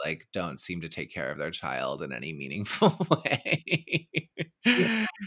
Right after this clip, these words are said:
Speaker 1: They sort of, like, outsource the child, the child, uh, the child care, which I think is the, you know, that's the way to do it if you can do it, but <laughs>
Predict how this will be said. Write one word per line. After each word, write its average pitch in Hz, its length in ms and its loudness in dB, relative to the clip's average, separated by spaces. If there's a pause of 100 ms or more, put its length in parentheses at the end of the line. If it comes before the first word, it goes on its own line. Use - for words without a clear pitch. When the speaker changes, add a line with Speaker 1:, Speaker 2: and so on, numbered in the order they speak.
(120)
Speaker 1:
They 139 140 12
sort 135 200 8
of, 120 80 8
like, 113 160 6
outsource 95 720 4
the 104 100 0
child, 85 720 2
the 98 120 0
child, 85 680 0
uh, 67 640 -2 (140)
the 101 140 -4
child 87 480 -2
care, 82 260 0
which 104 380 0
I 123 120 4
think 156 200 0
is 87 160 0
the, 78 180 -6 (120)
you 92 100 -6
know, 76 480 -6
that's 104 240 -4
the 92 100 -4
way 90 120 -2
to 67 100 -6
do 92 260 -4
it 78 140 -4
if - 140 -12
you 73 60 -14
can 69 160 -14
do 82 140 -4
it, 58 340 -6
but - 440 2
<laughs> - 40 -14